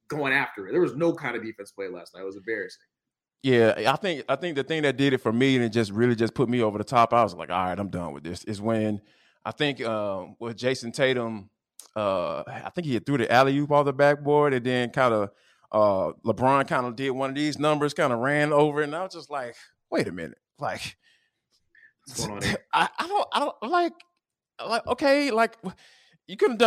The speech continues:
Speaker 2: done anything better than that, and I'm not saying LeBron should have been out there and tried to D him up or anything like that on the break, but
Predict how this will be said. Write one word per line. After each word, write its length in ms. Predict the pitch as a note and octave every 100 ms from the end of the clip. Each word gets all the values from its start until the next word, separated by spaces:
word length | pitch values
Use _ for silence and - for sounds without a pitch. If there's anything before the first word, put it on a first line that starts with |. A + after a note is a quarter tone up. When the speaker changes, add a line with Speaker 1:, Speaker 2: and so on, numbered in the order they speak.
| G#3
Speaker 2:
done 20 |
anything 460 | G#3+ C#4 C#4+ C#4 B3+
better 180 | C4
than 180 | C4+ C4+
that, 240 | C#4 C#4 C4+
and 160 | A3
I'm 100 | A#3
not 180 | B3 A#3
saying 340 | A#3 G#3+ G#3
LeBron 360 | G3 F#3+ G3 G3+
should 100 | -
have 80 | F#3
been 140 | F#3
out 160 | F#3 F3+
there 180 | F#3+ F3+
and 80 | F3
tried 220 | G#3 D#3+
to 60 |
D 220 | B2+ F#3 G3
him 140 | F3
up 160 | D4 C#4
or 180 | E3+
anything 300 | D#3+ E3 E3+
like 160 | E3 D#3+
that 80 | E3+
on 100 | D#3+
the 60 | C3+
break, 340 | G3 D#4+ C#3
but 240 | B2+ A#2+